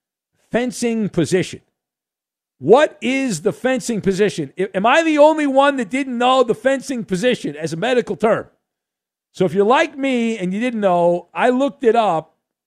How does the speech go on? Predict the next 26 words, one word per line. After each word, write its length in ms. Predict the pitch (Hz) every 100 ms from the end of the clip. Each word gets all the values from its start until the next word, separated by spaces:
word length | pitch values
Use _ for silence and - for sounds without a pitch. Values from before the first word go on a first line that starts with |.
| _ _
the 140 | 175 -
only 380 | 233 285 330 311
time 580 | 277 - 240 240 233 220 -
I 300 | 190 247 226
think 500 | _ 233 226 196 -
of 200 | 170 139
fencing, 580 | - 214 196 165 135 151
and 100 | 156
I, 60 | - _ _
I 40 |
bet 220 | 156 -
you're 100 | 196
like 220 | 170 147
me, 300 | 165 147 123 - _ _ _ _ _ _ _
is 320 | 170 165 151
when 180 | 127 175
the 140 | 170 165
Olympic 460 | 170 220 208 147
Games 360 | - 180 185 175
come 220 | 170 147
around, 400 | 139 135 139 151
and 120 | 151
that's 220 | 185 202
just 240 | - 170 -
in 120 | 139
passing. 480 | 165 127 120 127